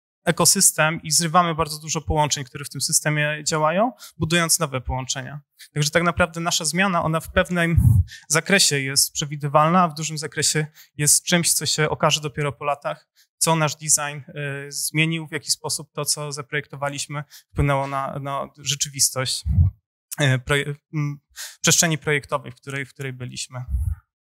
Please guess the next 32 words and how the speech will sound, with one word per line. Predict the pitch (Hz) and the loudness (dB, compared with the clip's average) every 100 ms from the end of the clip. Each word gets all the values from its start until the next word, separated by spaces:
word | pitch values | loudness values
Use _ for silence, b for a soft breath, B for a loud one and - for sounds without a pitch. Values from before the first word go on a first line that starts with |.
| _ _ - B B B B | _ _ -20 B B B B
I | 139 | 0
wszystkie | - 233 - 240 | 2 4 2 2
pozostałe | 202 185 - 233 165 | 2 2 4 4 4
zmiany, | 156 139 135 135 | 2 0 -2 -4
właśnie | 147 170 | -2 -2
to, | 170 185 | 0 0
czego | 180 180 | 0 2
nie | 170 | 2
zauważamy, | 170 151 156 185 185 | 2 2 0 2 0
to | 180 | 0
są | 165 165 | 0 0
rzeczy, | 156 - - | -4 -8 -10
które, | - 156 151 147 156 151 | -2 2 2 0 -6 -8
y, | |
które, | - 151 151 151 | -6 0 0 0
które | - 156 147 | -2 -4 -4
pozostają | - 156 151 - 156 147 147 - | -2 0 2 4 4 2 -4 -6
nam | 156 147 | -2 -2
często | - 156 - | 0 0 0
nieznane | 147 139 - 151 208 269 - _ B B | 0 0 0 0 0 -4 -8 _ B B
i | 160 | 0
to | 185 | 2
są | 175 | 2
rzeczy, | 175 - | -2 -6
których | - 160 | -4 -4
nie | 156 | -2
jesteśmy | 147 - 135 143 | -4 -4 -6 -6
w | |
stanie | 151 139 | -6 -4
za-, | 127 147 143 | -2 -2 0
zaplanować. | 151 139 139 127 123 - - B B - 143 - - | -4 -4 -6 -6 -8 -12 -12 B B -14 -14 -12 0
Często | 220 - 160 | 2 4 0